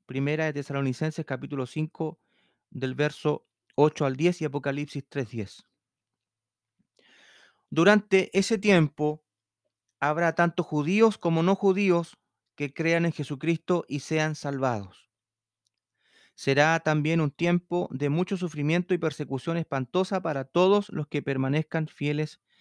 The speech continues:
a Dios. También debemos señalar como característica que será un tiempo de la ira y del juicio de Dios sobre los impíos.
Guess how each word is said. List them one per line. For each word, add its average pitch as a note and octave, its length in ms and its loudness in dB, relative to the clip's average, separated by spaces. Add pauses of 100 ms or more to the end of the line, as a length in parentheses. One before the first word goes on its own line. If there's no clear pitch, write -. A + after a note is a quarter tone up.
(160)
a B2 120 0
Dios. B2+ 520 -2 (1500)
También D3+ 300 4
debemos E3 360 0
señalar D#3+ 360 -2
como D#3+ 200 0
característica D#3 840 -2
que D#3+ 180 -6
será D#3+ 460 2
un C#3+ 160 -2
tiempo E3 520 -2 (280)
de C#3+ 200 -2
la C#3+ 160 0
ira F3+ 440 2
y D3+ 120 -4
del D3 140 0
juicio F3+ 380 -2
de D3+ 140 0
Dios E3+ 240 2
sobre E3 220 -2
los D3 200 -4
impíos. C#3 680 -2